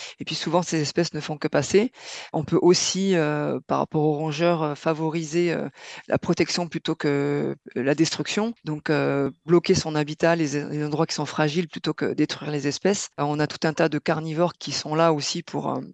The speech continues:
pour exercer une pression de prédation sur ces espèces-là. Donc c'est vraiment un rapport à, à notre espace qu'il faut réévaluer à travers l'urbanisation, à travers, euh, le citoyen lambda, effectivement, à travers, euh,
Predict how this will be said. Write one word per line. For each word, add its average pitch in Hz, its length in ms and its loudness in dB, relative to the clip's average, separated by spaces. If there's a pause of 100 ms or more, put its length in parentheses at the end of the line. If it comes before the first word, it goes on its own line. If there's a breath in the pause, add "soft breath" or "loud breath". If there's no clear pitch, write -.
(180)
pour 175 160 4
exercer 160 340 0
une 160 80 -10
pression - 280 -4
de 156 60 -6
prédation 156 400 0
sur - 160 -10
ces 156 180 -4
espèces-là. 170 480 -2 (440 loud breath)
Donc 156 100 -8
c'est - 140 2
vraiment 185 340 2
un 165 140 6
rapport 180 480 4
à, 160 60 6
à 156 260 2
notre 156 220 -6
espace 185 300 0
qu'il - 140 -12
faut 151 260 -4 (320 loud breath)
réévaluer 175 760 8
à 175 40 4
travers 151 440 0
l'urbanisation, 151 840 -2
à 151 80 2
travers, 147 420 -2
euh, 165 140 -2 (420 loud breath)
le 151 160 0
citoyen 156 480 2
lambda, 156 320 0
effectivement, 156 580 -4
à 156 60 -2
travers, 151 360 -2
euh, 151 120 0